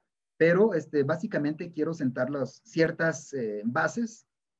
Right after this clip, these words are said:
para, eh, el éxito, tanto personal como de los ejidos y comunidades, este, forestales. En la siguiente vemos, eh, esta estadística. Esto es importante que todos tengamos como una referencia.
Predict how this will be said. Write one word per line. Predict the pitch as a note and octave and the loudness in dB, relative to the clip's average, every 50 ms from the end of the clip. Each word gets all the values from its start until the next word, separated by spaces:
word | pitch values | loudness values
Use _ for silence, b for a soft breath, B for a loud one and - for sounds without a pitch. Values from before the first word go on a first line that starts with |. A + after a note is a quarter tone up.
| _ _ _ _ | _ _ _ _
para, | - D#3+ E3 D#3+ E3+ G3 G3+ G3+ | 0 2 4 4 2 2 0 -2
eh, | D3+ C#3 B2+ B2 A#2+ A#2 A2+ A2+ - - | -2 0 0 2 0 0 -2 -2 -4 -4
el | C3+ C3+ D3+ | 0 2 2
éxito, | F3 F3 - - D3+ B2+ - B2+ B2 C3 - _ _ _ _ _ _ _ _ - | 2 0 -2 -6 -8 -6 -4 -4 -4 -6 -8 _ _ _ _ _ _ _ _ -4
tanto | - B2+ B2 C3+ - | -4 -2 -2 -2 -4
personal | - C3 A#2+ - C3+ C#3+ D#3 F3+ F#3+ | -6 -6 -2 0 0 2 2 0 -2
como | - E3 D3 C3+ C3 | -6 -6 -4 -4 -2
de | B2+ A#2+ | -2 -2
los | A#2 A2+ A2+ B2+ | -4 -6 -6 -8
ejidos | A#2 - D3 D3 D3 C#3+ C#3 | -12 -10 -8 -8 -8 -8 -10
y | B2 | -4
comunidades, | - A#2 A#2+ A2+ A#2 A#2 A#2 A#2+ B2+ C3 C3 | -2 0 2 2 2 0 0 -2 -4 -6 -8
este, | B2 - - - | -12 -18 -18 -12
forestales. | - A#2 A2 G#2+ G2 - - G2+ F2+ E2 D#2+ - - - _ _ _ _ _ _ _ _ _ _ _ _ _ - | -8 -8 -8 -8 -8 -10 -12 -12 -12 -12 -18 -20 -20 -20 _ _ _ _ _ _ _ _ _ _ _ _ _ -2
En | D#3+ E3+ | 2 2
la | D#3+ D#3 | 2 0
siguiente | - D#3+ E3 D#3 E3+ G3+ A#3 A#3+ A#3 - G3 G#3 G3+ - _ _ _ _ _ _ _ _ _ _ _ _ _ | 0 -8 -8 -2 2 6 6 6 6 6 2 2 2 -6 _ _ _ _ _ _ _ _ _ _ _ _ _
vemos, | - C3+ D3 D#3 E3 F3 F3 E3+ - - | -2 0 0 2 2 0 -2 -2 -6 -4
eh, | C3+ B2+ A#2+ A2+ G#2+ G#2 A2 - _ _ _ _ _ _ _ _ _ _ _ _ _ _ _ _ _ _ _ _ _ _ _ _ _ _ _ _ _ _ _ - | -2 0 0 0 0 -2 -6 -10 _ _ _ _ _ _ _ _ _ _ _ _ _ _ _ _ _ _ _ _ _ _ _ _ _ _ _ _ _ _ _ -14
esta | E3+ E3+ - - G3+ | -14 -10 -4 -4 -4
estadística. | G3+ G3+ - C#3 B2 C3+ E3 F#3 - - - C3 C3 - G2+ - - _ _ _ _ - | -4 -2 -2 -2 -2 -2 -4 -6 -8 -8 -8 -8 -6 -6 -8 -8 -8 _ _ _ _ -12
Esto | - - B3 | -8 -2 -2
es | A#3 A#3+ A#3 | 2 6 6
importante | A3 G3+ - C#3 B2 A#2+ - - D3 C#3 C#3 C#3 C3+ C#3 F#3+ G#3+ A3+ - - _ _ _ _ _ _ _ _ _ _ | 6 6 6 4 2 2 2 2 2 4 4 4 2 0 -2 -4 -4 -6 -12 _ _ _ _ _ _ _ _ _ _
que | - C3 | -6 -4
todos | C3 E3 E3 E3+ F3+ F3+ F3 | 0 2 2 2 2 0 0
tengamos | F3 D3+ C#3+ D3+ D#3 E3+ F3 - - | 0 0 2 2 2 0 0 -4 -4
como | - D3+ C#3+ C#3 | -4 -2 2 2
una | C#3 D3+ E3 F3 F3+ | 2 2 2 2 2
referencia. | E3+ D#3+ D3+ C3+ - D3 C3+ D#3 E3 E3 D#3+ - C#3+ B2 G#2+ A2+ - | 2 2 2 0 0 0 2 2 2 2 -2 -4 -4 -6 -6 -8 -12